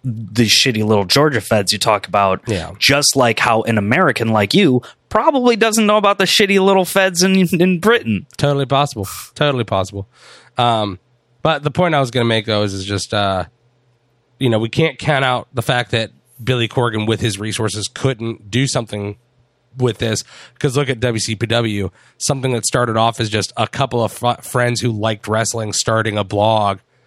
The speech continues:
Speaker 2: turned into a YouTube channel, turned into a wrestling promotion that is booking some of the top talent in the world for its shows.
Speaker 1: Mm-hmm.
Speaker 2: Um, so Billy Corgan could totally do something like
Speaker 1: Oh,
Speaker 2: this.
Speaker 1: he definitely could.
Speaker 2: Will he?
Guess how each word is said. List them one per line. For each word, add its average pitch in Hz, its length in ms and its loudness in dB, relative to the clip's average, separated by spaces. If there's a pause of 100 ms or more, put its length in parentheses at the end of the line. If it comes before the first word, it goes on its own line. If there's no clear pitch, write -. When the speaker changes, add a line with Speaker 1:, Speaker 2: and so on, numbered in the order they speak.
(200)
Speaker 2:
turned 120 200 0
into 113 200 0
a 104 40 2
YouTube 110 320 -2
channel, 101 320 -2
turned 117 260 0
into 110 380 0 (260)
a 107 120 0
wrestling 117 500 -2
promotion 110 540 -2
that 107 100 0
is 98 140 -2
booking 104 340 -6
some 110 160 -2
of 98 60 -6
the 101 80 -4
top 107 340 -2 (140)
talent 104 360 -2
in 98 80 -6
the 95 60 -8
world 95 480 -2 (540)
for 110 240 0
its 90 100 -6
shows. 95 460 -2 (120)
Speaker 1:
Mm-hmm. 101 300 -4
Speaker 2:
Um, 95 360 -2 (420)
so 143 340 0 (220)
Billy 143 240 0
Corgan 175 360 0
could - 140 -2
totally 180 320 0
do 135 100 -6
something 123 200 -4
like 160 80 2
Speaker 1:
Oh, 165 80 4
Speaker 2:
this. 110 80 -2
Speaker 1:
he 107 60 -6
definitely 117 440 2
could. 90 400 -2 (220)
Speaker 2:
Will 160 300 0
he? 208 280 -2